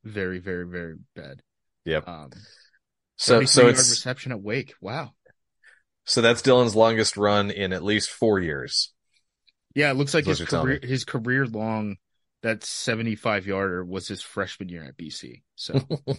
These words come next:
Speaker 2: <laughs>
Speaker 1: um, on that play, by the way, before we move on from it, um, if we're giving kudos to the tight ends, watch, uh, Tucker Kraft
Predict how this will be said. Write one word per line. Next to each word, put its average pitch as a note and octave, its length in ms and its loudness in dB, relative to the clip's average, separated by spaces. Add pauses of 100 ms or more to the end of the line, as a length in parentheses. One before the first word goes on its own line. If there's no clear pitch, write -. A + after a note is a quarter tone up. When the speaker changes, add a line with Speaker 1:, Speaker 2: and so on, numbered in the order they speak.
(240)
Speaker 2:
<laughs> - 580 -20
Speaker 1:
um, C#3 220 2
on C3+ 140 4
that C#3+ 180 2
play, A#2+ 340 0
by A2 120 0
the G#2 80 -2
way, F#2+ 280 -6
before G#2+ 300 -6
we G2+ 80 -4
move G2+ 240 -4
on F#2+ 140 -4
from F#2+ 200 -12
it, E2+ 120 -12 (320)
um, F#2 400 -6 (560)
if - 120 -12
we're B2+ 120 0
giving A2 260 -4
kudos A2 380 0
to A#2+ 100 -8
the F#2+ 80 -10
tight G#2 240 -2
ends, G#2+ 320 -6 (320)
watch, C3 480 -2
uh, A2 280 0 (200)
Tucker A2 240 -8
Kraft - 420 -10